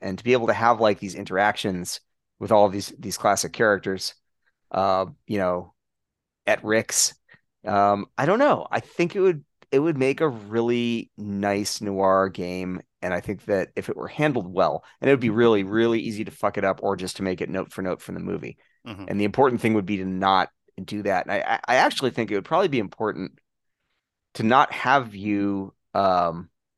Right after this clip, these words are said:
Speaker 1: you know, not have you play, uh, Bogart's character.
Speaker 2: Yeah.
Speaker 1: But to interact with him and hin-, interact with all of the other leads, uh, but to introduce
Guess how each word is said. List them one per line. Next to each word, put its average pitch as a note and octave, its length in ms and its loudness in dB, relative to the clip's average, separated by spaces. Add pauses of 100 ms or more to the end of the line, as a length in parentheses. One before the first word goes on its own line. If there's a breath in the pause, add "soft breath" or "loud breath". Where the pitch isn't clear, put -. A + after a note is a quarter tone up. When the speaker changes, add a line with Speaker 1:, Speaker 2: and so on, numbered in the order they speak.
(1500)
Speaker 1:
you C3 80 0
know, A#2+ 140 4
not B2 440 4
have C3 280 0
you G#2+ 100 -6
play, A2+ 560 2
uh, G2 320 -2
Bogart's F#2+ 440 -6
character. F2+ 520 -2 (840)
Speaker 2:
Yeah. G#2 260 0 (640 loud breath)
Speaker 1:
But B2 160 4
to C3 100 4
interact C3 540 4
with G#2 120 -6
him F#2 140 -6
and F2 100 -10
hin-, A2+ 140 -4
interact B2+ 520 4
with G#2+ 100 -6
all F#2 200 4
of F2+ 80 -2
the G2+ 160 -4
other G2 200 -4
leads, F#2 520 -6 (100)
uh, F#2+ 240 6
but G2 200 0
to - 120 -4
introduce A#2 600 0